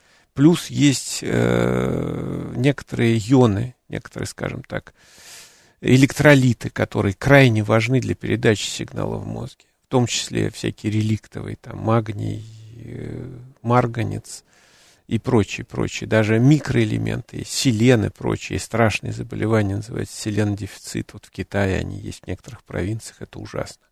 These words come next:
Ну, то есть, иначе говоря, мы должны получать большой спектр разнообразных аминокислот, э, вместе с белками, значит, жиров и углеводов. Плюс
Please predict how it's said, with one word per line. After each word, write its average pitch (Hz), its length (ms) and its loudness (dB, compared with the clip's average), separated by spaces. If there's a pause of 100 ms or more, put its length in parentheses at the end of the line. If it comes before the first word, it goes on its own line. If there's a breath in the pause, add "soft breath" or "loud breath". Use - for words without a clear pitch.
(640 soft breath)
Ну, 113 100 0
то 143 140 4
есть, - 220 4
иначе 160 420 2
говоря, 131 520 2 (100)
мы 147 240 4
должны 117 420 2
получать - 540 -4
большой 117 380 -2
спектр - 460 -4
разнообразных 113 840 -2 (220)
аминокислот, 110 920 -2 (720 soft breath)
э, 95 580 2
вместе 131 580 -2
с 117 120 -16
белками, 135 540 -2
значит, 104 300 -4
жиров 113 480 2
и - 40 -2
углеводов. - 680 -2 (440 soft breath)
Плюс 202 500 6